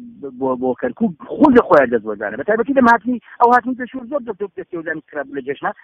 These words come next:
ئەمەی ئێستاشی کە بۆ مەسەلەی قەیسەریەکە هاتووە، ئەسڵەن تا ئێستا فاهم نەبوو تۆ قەیسەریەکە بۆ وای لێ هات. مثلاً شۆرتی چێ بڕوا بە واقع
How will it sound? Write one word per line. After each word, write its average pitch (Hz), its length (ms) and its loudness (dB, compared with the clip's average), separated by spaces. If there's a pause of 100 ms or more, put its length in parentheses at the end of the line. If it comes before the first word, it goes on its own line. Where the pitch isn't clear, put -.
(160)
ئەمەی 277 300 4
ئێستاشی 214 440 -2
کە 220 120 -6
بۆ 220 80 -2 (360)
مەسەلەی 208 340 -6
قەیسەریەکە 202 440 -6
هاتووە، 226 180 -4 (240)
ئەسڵەن 269 380 0
تا 277 140 2
ئێستا 262 240 -2
فاهم 262 200 4
نەبوو 233 180 -4
تۆ 226 140 -6
قەیسەریەکە 196 400 -12
بۆ 254 140 0
وای 143 180 2
لێ 104 160 -12
هات. 95 100 -20 (120)
مثلاً 269 220 -16 (280)
شۆرتی 208 240 -6 (260)
چێ 349 180 0
بڕوا 170 200 -2
بە 127 120 -2
واقع - 180 -4